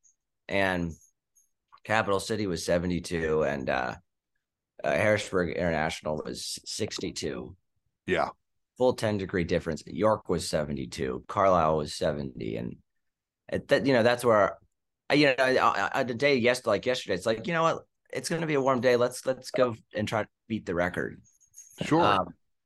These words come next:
Speaker 1: and, you know, w-, we got to seventy-one, but, uh, I, I think if it wasn't next to the river like it is,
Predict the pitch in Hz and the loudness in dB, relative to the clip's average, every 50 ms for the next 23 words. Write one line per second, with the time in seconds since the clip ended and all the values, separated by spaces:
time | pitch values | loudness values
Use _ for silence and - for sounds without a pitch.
0 | _ _ _ _ _ _ _ - 113 113 110 107 104 95 - _ - 113 117 110 | _ _ _ _ _ _ _ -2 0 0 0 0 -2 -4 -8 _ -10 -6 -4 -4
1 | - - - 120 131 - 113 123 127 139 165 156 139 123 - 143 135 127 123 113 | -4 -4 -4 -6 -4 -2 0 2 2 2 2 0 -2 0 2 0 2 2 0 0
2 | 104 104 117 120 117 104 95 85 76 69 92 - _ _ _ _ _ _ _ _ | 0 0 2 2 2 2 2 -2 -6 -8 -12 -18 _ _ _ _ _ _ _ _
3 | _ _ - 113 98 87 - - 95 110 - - - - 104 113 - - 110 107 | _ _ -2 -2 -2 -2 -4 -2 -2 -2 -2 -4 -4 -2 -2 -2 0 0 -2 0
4 | - - 131 135 131 123 107 - - - _ - 101 90 80 90 87 113 123 120 | 0 -2 -4 -2 -2 -2 -2 -4 -10 -18 _ -6 -4 -4 -4 -4 -2 -2 -2 0
5 | 123 113 101 - - _ _ _ _ _ _ _ _ _ _ - - _ _ _ | 0 -2 -2 -4 -6 _ _ _ _ _ _ _ _ _ _ -16 -16 _ _ _
6 | _ _ 110 123 120 120 - - 123 113 107 101 107 117 117 113 110 104 101 98 | _ _ -2 -2 0 0 -2 -2 0 0 0 2 2 2 2 4 4 4 2 2
7 | 90 98 95 104 107 107 98 90 87 87 87 - - | 0 0 0 0 2 2 2 0 0 -2 -6 -10 -12